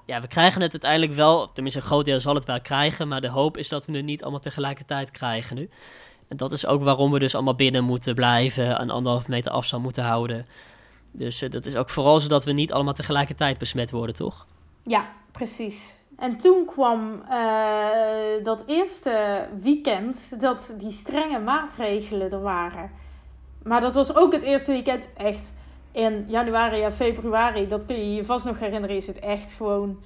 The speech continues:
Speaker 2: collectief kut weer geweest. Heel Nederland
Speaker 1: Mhm.
Speaker 2: was alleen maar regen.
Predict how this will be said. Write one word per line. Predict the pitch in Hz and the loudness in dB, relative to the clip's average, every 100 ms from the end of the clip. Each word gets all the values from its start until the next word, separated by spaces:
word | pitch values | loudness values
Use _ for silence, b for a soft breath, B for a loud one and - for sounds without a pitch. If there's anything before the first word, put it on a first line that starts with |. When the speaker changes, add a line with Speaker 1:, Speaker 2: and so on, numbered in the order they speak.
| B B - | B B -2
Speaker 2:
collectief | 320 262 262 - | 2 2 -2 -4
kut | 285 277 | -2 0
weer | 214 202 | -2 -2
geweest. | 202 202 226 - | -2 -4 -6 -4
Heel | 220 262 | 4 6
Nederland | 254 247 240 220 202 160 | 6 2 0 0 0 0
Speaker 1:
Mhm. | 151 | -2
Speaker 2:
was | 214 220 | -2 -2
alleen | 240 233 277 285 | 0 2 2 4
maar | 214 202 | 2 0
regen. | 247 254 285 196 196 | 0 4 2 2 -6